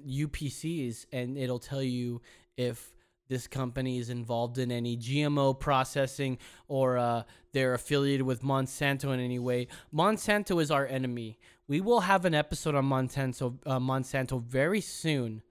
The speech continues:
Just keep tuned. But we are, we're, we're pulling evidence. We're pulling this and that. Now we're trying to get an interview. That's why it's holding us back. But we do not want any G M Os. First of all, we're not the guinea pigs here.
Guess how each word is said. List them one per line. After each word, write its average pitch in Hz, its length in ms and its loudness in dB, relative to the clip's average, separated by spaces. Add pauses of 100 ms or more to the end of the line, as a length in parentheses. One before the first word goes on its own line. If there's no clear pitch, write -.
(680)
Just - 140 -16
keep 170 240 -4
tuned. 113 400 0 (380)
But 131 200 2
we 135 180 2
are, 135 100 4 (300)
we're, 139 220 2
we're 139 260 2
pulling 165 380 2
evidence. 147 500 2
We're 131 80 2
pulling 151 420 0
this 143 220 0
and 135 140 0
that. 139 160 2
Now 135 180 0
we're 135 220 0
trying 160 380 2
to 165 40 2
get 151 160 6
an 151 80 4
interview. 113 480 0 (520)
That's 131 200 0
why 127 200 4
it's 131 200 0
holding 127 300 -4
us 117 100 -6
back. 101 400 -8 (480)
But 123 300 2 (240)
we 135 80 -2
do 143 160 -2
not 143 320 2
want 139 160 4
any 135 160 2
G 127 220 -2
M 120 120 0
Os. 117 300 -4 (140)
First 170 280 -2
of 160 60 -6
all, 139 200 4
we're 135 300 2
not 185 380 2
the 143 100 4
guinea 135 320 2
pigs 113 380 -8
here. 95 260 -12